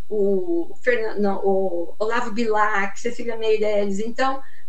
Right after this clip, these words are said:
e-, esses autores, a gente apresentava o trabalho nesse papel ao maço,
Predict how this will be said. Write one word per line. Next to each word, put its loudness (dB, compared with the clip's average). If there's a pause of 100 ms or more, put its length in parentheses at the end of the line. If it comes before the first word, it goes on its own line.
(160)
e-, 0
esses 0
autores, 2 (300)
a 2
gente 0
apresentava 2
o 0
trabalho 0
nesse 2
papel 0
ao 0
maço, 0